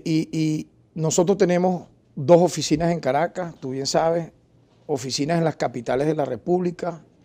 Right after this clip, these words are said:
y subsedes en, en zonas, también en municipios.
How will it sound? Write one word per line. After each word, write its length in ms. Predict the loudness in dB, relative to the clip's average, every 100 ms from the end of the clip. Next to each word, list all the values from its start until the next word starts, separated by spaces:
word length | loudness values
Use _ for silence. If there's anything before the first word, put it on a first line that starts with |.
| _ -8
y 140 | -6
subsedes 680 | -4 -6 0 2 2 2 0
en, 160 | -6 -10
en 120 | -10
zonas, 400 | -6 -6 -6 -12 _ _ _ _ -8
también 400 | -6 -2 -2 -2
en 80 |
municipios. 600 | -4 -4 -4 -4 -4 -8